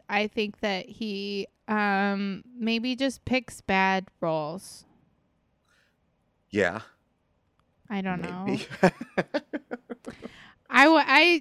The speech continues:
Speaker 1: I wanna support Colin, so I'm trying to be really positive.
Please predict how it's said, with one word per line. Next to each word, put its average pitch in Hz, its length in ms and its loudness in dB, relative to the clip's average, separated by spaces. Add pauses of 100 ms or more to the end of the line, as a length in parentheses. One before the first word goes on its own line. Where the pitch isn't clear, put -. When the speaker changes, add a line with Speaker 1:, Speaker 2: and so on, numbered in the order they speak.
(140)
Speaker 1:
I 359 340 10
wanna 359 400 8
support 349 760 8
Colin, 294 540 6
so 302 120 2
I'm 277 160 4
trying 277 260 2
to 285 80 4
be 294 240 4
really 277 320 6
positive. 277 1000 2